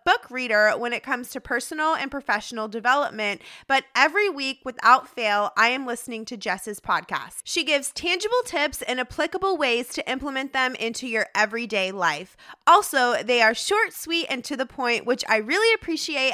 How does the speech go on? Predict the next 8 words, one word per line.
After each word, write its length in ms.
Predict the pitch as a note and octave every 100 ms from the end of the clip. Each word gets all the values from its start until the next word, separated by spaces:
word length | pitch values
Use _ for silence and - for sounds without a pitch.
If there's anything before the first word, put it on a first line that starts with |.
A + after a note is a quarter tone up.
| -
as 180 | A#3+ D#4
a 80 |
business 380 | A#3+ B3+ B3 A#3+
owner 320 | A#3 A3+ A3+
trying 360 | A3+ B3 G#3+ A3
to 360 | - A#3 A3+ A#3+ _ -
hustle 460 | A3+ G3 G3 G3 -
sanely." 520 | - E3+ D3+ A2